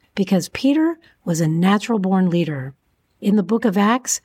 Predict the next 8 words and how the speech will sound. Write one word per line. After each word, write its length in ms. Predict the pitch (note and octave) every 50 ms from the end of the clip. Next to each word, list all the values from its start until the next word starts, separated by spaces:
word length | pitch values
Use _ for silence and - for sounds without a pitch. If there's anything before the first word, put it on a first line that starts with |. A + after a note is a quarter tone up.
| - - - _ _
it 160 | F#3+ G3 F#3
shows 440 | - - - G#3+ G3+ G#3 A3+ G#3+ A3+
him 240 | A#3+ A#3 A#3 A3+ A3
with 180 | F#3+ E3 - _
excellent 480 | - A3 A3 A3 - C4+ A#3+ G#3+ A3 -
public 340 | - G3 D#3+ F3 E3+ - -
speaking 400 | - - F#3+ E3+ - - E3 D#3
skills. 580 | - - - E3+ D3+ C3+ B2+ B2+ C3+ - -